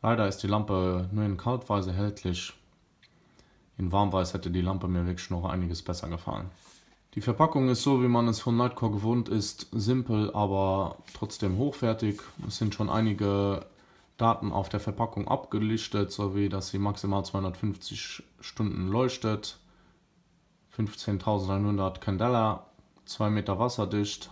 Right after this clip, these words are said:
eins Komma fünf Meter Stoß, äh, resistent und maximal zweihundertsechsundvierzig Meter Leuchtdistanz.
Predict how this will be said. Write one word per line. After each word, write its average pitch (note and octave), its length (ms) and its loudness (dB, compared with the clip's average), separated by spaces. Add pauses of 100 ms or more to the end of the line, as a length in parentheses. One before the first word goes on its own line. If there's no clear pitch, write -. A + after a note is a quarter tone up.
eins G2+ 240 -4
Komma G2+ 180 0
fünf G2+ 320 -4
Meter F#2 580 0 (460)
Stoß, - 640 -2
äh, G2+ 600 2 (300)
resistent G#2 760 -2 (420)
und G2 380 -2
maximal G2+ 520 2
zweihundertsechsundvierzig F#2+ 1000 -4
Meter F2+ 520 -2 (280)
Leuchtdistanz. - 840 -8